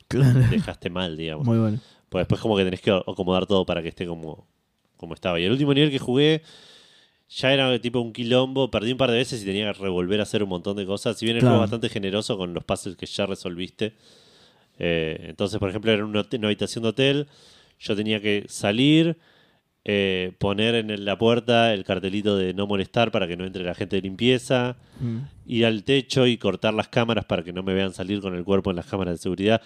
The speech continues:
Speaker 2: Pero en realidad no, tenía que cortar en realidad un splitter de la tele y llevarlo al techo y pas-,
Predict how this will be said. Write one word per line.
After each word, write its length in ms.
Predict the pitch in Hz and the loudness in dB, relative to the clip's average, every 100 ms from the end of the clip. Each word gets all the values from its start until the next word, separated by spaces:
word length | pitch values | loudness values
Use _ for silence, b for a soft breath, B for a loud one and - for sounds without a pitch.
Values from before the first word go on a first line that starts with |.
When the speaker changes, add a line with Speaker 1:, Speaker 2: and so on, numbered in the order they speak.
| B - | B -10
Speaker 2:
Pero 120 | 98 | -2
en 40 | 113 | 0
realidad 100 | 131 | 2
no, 120 | 127 | 2
tenía 240 | 110 120 | 2 2
que 120 | 117 101 | 0 0
cortar 380 | 107 - 123 | -2 2 0
en 80 | 117 | 0
realidad 300 | 113 110 120 | -2 0 0
un 120 | 117 | -2
splitter 520 | 98 - 127 131 127 107 | -4 -4 -4 -2 -2 -2
de 100 | 104 | -4
la 120 | 104 | 0
tele 480 | 131 131 135 143 b b b b b 98 | 2 2 2 0 b b b b b -10
y 60 | |
llevarlo 360 | - 101 110 113 | 0 4 4 2
al 140 | 104 | 2
techo 320 | 127 120 - | 2 2 2
y 160 | 120 107 _ _ | 0 0 _ _
pas-, 280 | 92 - - | -8 -8 -14